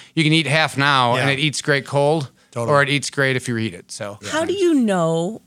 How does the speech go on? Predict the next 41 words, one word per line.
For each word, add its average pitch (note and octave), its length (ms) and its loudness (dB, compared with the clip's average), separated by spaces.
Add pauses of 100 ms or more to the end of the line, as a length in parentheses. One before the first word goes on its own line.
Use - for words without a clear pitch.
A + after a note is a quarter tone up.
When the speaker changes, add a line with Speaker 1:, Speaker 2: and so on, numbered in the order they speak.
(360)
Speaker 3:
like, F3+ 380 0
when F3+ 160 2
it - 120 -4
comes F#3 440 -2
to E3 560 0 (420)
how F3 240 0
much G3 320 0
food E3 580 0
you E3 140 -2
think F3 400 -2
you're D#3+ 140 -2
gonna D#3 240 0
sell, D3 400 0
depending D3+ 480 -2
Speaker 2:
All C#3+ 60 2
right, C#3 60 2
Speaker 3:
on D3+ 120 4
Speaker 2:
million - 20 4
Speaker 3:
where C#3+ 200 4
Speaker 2:
dollar D3+ 100 2
Speaker 3:
you D3+ 80 4
Speaker 2:
question C#3 300 4
Speaker 3:
go? - 60 0
Speaker 2:
there. C3+ 260 -2 (400)
<laughs> - 720 -2
Speaker 1:
I E3 80 2
mean, G3 400 4 (140)
well, C#3 440 0
you, D3 540 -4
you D#3 260 -2
look E3+ 260 0
at, D#3 240 0
well, D#3 340 -2
here's G#3+ 160 4
a F#3+ 60 2
good, F3 120 2
here's E3+ 180 2
the F#3 60 0
thing E3 180 2
for B2 160 0
us, - 300 -8